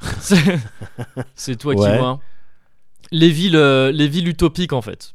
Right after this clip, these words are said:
Speaker 1: quelque
Speaker 2: Ouais.
Speaker 1: part, mais qui sont, bah, tu vas très vite comprendre quand je vais te,
Speaker 2: Vas-y.
Speaker 1: t'expliquer le truc.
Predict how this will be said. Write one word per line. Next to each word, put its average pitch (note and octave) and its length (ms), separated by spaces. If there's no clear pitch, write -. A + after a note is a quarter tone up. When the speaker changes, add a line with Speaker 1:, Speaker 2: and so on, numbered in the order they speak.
Speaker 1:
quelque D3 260
Speaker 2:
Ouais. G2+ 80
Speaker 1:
part, D3+ 240
mais B2+ 140
qui C#3 180
sont, B2+ 340
bah, B2 260
tu - 160
vas C#3 140
très E3+ 220
vite E3 160
comprendre D#3 440
quand C#3 140
je A2+ 100
vais B2 80
te, A#2 360
Speaker 2:
Vas-y. G#2 160
Speaker 1:
t'expliquer C3 380
le B2 60
truc. D#3+ 220